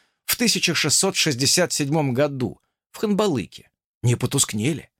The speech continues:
Старая киноварь". "Знаешь, стало быть, её историю?"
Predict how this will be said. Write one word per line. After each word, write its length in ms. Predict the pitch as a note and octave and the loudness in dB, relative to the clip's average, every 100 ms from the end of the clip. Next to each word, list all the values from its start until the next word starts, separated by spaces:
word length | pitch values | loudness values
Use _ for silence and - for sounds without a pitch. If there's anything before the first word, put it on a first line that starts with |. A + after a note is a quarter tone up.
| _ _ _ | _ _ _
Старая 600 | - - D3+ E3+ E3 E3 | 0 2 2 2 0 0
киноварь". 540 | - D3+ C#3+ F3 - _ _ _ _ _ _ _ _ | 0 0 2 0 -2 _ _ _ _ _ _ _ _
"Знаешь, 540 | - D3+ A#3 A#3+ G#3+ - | -2 2 4 2 2 2
стало 420 | - G3 G3 F#3 | 2 2 2 2
быть, 260 | E3 E3+ C#3+ | 2 0 0
её 320 | C#3+ D3 B2 | 2 2 0
историю?" 720 | - - C3 F#3 C4 G3 F2+ | -2 -2 2 2 0 -4 -6